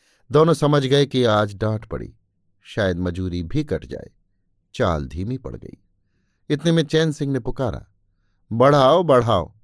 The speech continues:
कैसे बेर है? लाओ जरा मुझे भी दो, मेरे ही पेड़ के हैं ना।" दोनों और भी सहम उठे।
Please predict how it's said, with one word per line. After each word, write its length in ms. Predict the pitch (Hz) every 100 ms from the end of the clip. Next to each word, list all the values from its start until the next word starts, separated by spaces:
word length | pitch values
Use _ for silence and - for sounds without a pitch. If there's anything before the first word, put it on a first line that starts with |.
| _ _ _
कैसे 240 | 147 151 185
बेर 220 | 151 98
है? 240 | 127 - _ _ _ _ _ _ -
लाओ 260 | 107 131 160
जरा 200 | 151 156
मुझे 260 | 113 110
भी 120 | 143
दो, 200 | 113 - _ _ _ _ -
मेरे 160 | 95 139
ही 100 | 196
पेड़ 240 | 170 151
के 140 | 127 113
हैं 60 |
ना।" 300 | 135 214 - _ _ _ _ _ _ _ _ _ -
दोनों 360 | 117 139 131
और 200 | 120 113
भी 200 | 90 151
सहम 320 | 165 92 80 69
उठे। 260 | - -